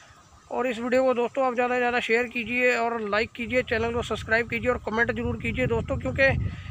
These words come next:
ये वीडियो जो मैं निकाल करके लाया हूँ कोशिश करूँगा शायद एक दो वीडियो और मैं गन्ने की खेती से दोस्तों related अगली बार मैं लेकर के आऊँ।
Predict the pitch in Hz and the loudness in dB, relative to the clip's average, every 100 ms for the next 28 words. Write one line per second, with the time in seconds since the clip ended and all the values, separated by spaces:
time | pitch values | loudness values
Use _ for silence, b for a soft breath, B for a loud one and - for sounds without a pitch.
0 | B B B - 233 302 269 294 302 302 | B B B -4 2 2 2 0 2 2
1 | 294 269 269 277 269 277 269 269 254 269 | 2 4 4 2 2 4 4 4 2 0
2 | 269 254 262 269 247 247 254 240 247 254 | 0 0 2 2 2 4 4 4 2 2
3 | 247 247 254 247 247 220 220 233 240 - | 2 2 4 4 0 0 0 0 -2 -2
4 | 208 233 220 202 196 - 226 202 202 202 | -2 0 0 0 -4 -2 -2 -2 -2 -2
5 | 208 196 202 196 202 208 196 196 208 233 | -2 -2 0 0 0 0 0 -2 -2 2
6 | 254 | 2